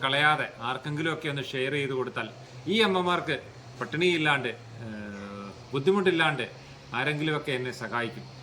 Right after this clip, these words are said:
സാമ്പത്തികമായിട്ട് മാത്രമല്ല, ആരെങ്കിലും കുളിക്കാനുള്ള സോപ്പ്, നനയ്ക്കാനുള്ള സോപ്പ്, ആഹാര സാധനങ്ങൾ, മരുന്നുകൾ, ഇതൊക്കെ ഒരു നൂറ് രൂപയ്ക്ക് ആരെങ്കിലും ഒരാൾ വാങ്ങിച്ചു തന്നാൽ എനിക്ക് അത്രയും ഒരു സഹായമാകും. അപ്പം നിങ്ങൾ ഈ കാണുന്നത് പോലെ എന്നെ ഒന്ന് ലൈക്ക് ചെയ്ത്,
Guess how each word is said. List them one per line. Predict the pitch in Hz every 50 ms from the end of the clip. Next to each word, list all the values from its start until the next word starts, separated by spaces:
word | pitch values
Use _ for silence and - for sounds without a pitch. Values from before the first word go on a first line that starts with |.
| - -
സാമ്പത്തികമായിട്ട് | 131 127 127 143 139 151 147 151 151 156 156 160 160 160 147
മാത്രമല്ല, | 139 147 151 175 165 160 151 139 131 113 - - - 123 127
ആരെങ്കിലും | 123 135 127 120 117 120 131 131 127 123 123 123 127 123 123 127
കുളിക്കാനുള്ള | 127 127 123 135 135 127 123 123 127 123 123
സോപ്പ്, | - 127 127 123 131 131 127 123 123
നനയ്ക്കാനുള്ള | 120 123 113 120 135 127 123 123 123 117 107 -
സോപ്പ്, | 127 123 107 107 127 123 120 117 - - - - - - 127 131
ആഹാര | 135 147 143 156 156 151 143 -
സാധനങ്ങൾ, | 143 135 131 131 131 131 131 127 131 131 123 127 127
മരുന്നുകൾ, | 127 127 135 143 147 156 143 147 139 135 127
ഇതൊക്കെ | 151 147 - 147 127 - - - - - - -
ഒരു | 165 185 190 180
നൂറ് | 185 208 233 233 214 202
രൂപയ്ക്ക് | 190 208 196 180 190 175
ആരെങ്കിലും | 175 180 180 170 170 165 160
ഒരാൾ | 151 156 156 156 151 143 131
വാങ്ങിച്ചു | 135 143 151 151 147 147 147
തന്നാൽ | 131 131 127 110 117 123 123
എനിക്ക് | 123 127 135 123
അത്രയും | - - 131 139 156 156 135
ഒരു | 110 - -
സഹായമാകും. | 110 98 113 120 120 117 113 104 98 95 110
അപ്പം | 117 127 127 127
നിങ്ങൾ | 123 135 151 156 165
ഈ | 156 160 - 139
കാണുന്നത് | 127 131 147 160 170 180 185 185 180 185
പോലെ | 185 185 175 139 - - - - - - - - - 120
എന്നെ | 117 117 123 127 127
ഒന്ന് | 131 139 139 - - - - - - - - - - - 113 117
ലൈക്ക് | 120 120 120 - 139 143
ചെയ്ത്, | 143 143 131 143